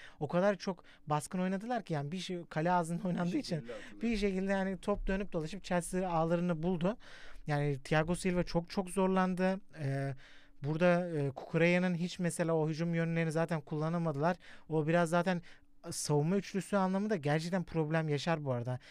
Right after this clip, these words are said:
Speaker 1: Chelsea mesela şöyle bir üçlüyle oynasa biraz daha emniyetli olabilirdi. Azpilicueta bir kenarda. Ve veya mesela Reece James varken Reece James mesela bir kenarda,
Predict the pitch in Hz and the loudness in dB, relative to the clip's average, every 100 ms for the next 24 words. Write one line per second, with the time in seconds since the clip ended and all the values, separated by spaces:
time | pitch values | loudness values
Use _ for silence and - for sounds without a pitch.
0 | - - 165 156 175 170 175 156 - 180 | -20 -4 0 2 0 -2 0 0 2 2
1 | 190 175 160 - 170 175 165 160 151 190 | 4 2 -2 -2 0 0 0 -2 -4 0
2 | 180 170 165 180 - - 160 160 165 165 | 2 4 2 -2 -4 -8 -2 0 2 0
3 | - 170 165 165 143 139 - - 160 151 | 2 2 2 0 0 0 -2 -2 -2 0
4 | 165 156 156 135 - 127 123 127 180 190 | 0 2 0 -4 -4 -4 -4 -2 -2 -2
5 | - - - - - _ _ - _ _ | -10 -20 -20 -18 -18 _ _ -20 _ _
6 | - - 143 151 - 143 156 151 151 151 | -16 -4 0 0 0 0 0 0 -2 -2
7 | - 151 139 160 143 165 156 - 160 139 | 0 0 0 -2 -2 -4 -4 0 0 0
8 | 185 180 - - 165 160 175 180 160 170 | -2 -4 -10 -4 -2 0 0 0 -2 -4
9 | 151 156 143 135 165 160 143 131 135 | -4 -2 -2 -4 -4 -4 -4 -4 -4